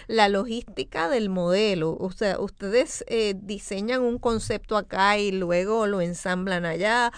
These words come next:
lo envían ensamblado? ¿Cómo es esa logística para ustedes?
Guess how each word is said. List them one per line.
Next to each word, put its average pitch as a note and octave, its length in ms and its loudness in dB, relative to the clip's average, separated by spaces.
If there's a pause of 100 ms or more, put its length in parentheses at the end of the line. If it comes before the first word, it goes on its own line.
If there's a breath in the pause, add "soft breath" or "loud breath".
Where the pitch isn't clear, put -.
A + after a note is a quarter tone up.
(220 loud breath)
lo F#3+ 240 4
envían G3+ 560 4
ensamblado? G3+ 720 4
¿Cómo C#4 240 0
es D#4+ 100 0
esa C4+ 180 2
logística F#3+ 600 0
para E3+ 240 2
ustedes? D#3 680 -4